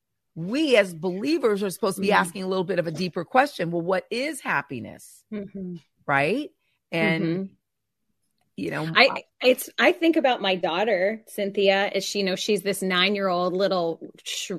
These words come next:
Speaker 2: shredding ripper surfer. And I'm like, "Yeah, you're right." Like, I, I named her Shiloh Joy. Like,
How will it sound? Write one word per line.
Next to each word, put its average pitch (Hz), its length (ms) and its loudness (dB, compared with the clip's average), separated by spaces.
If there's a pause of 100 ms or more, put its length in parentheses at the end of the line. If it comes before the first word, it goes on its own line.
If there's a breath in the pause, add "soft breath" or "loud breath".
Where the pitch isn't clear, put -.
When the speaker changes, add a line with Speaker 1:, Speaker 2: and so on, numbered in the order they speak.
Speaker 2:
shredding 185 640 2
ripper 185 420 2
surfer. 170 720 -4
And 165 180 -4
I'm 165 140 -2
like, 165 320 -4 (840 loud breath)
"Yeah, 277 320 6
you're 240 220 2
right." 226 240 2
Like, 220 160 0
I, 208 280 0 (140)
I 226 120 2
named 226 320 4
her 233 140 0
Shiloh 190 580 2
Joy. 175 760 -4 (100)
Like, 202 280 2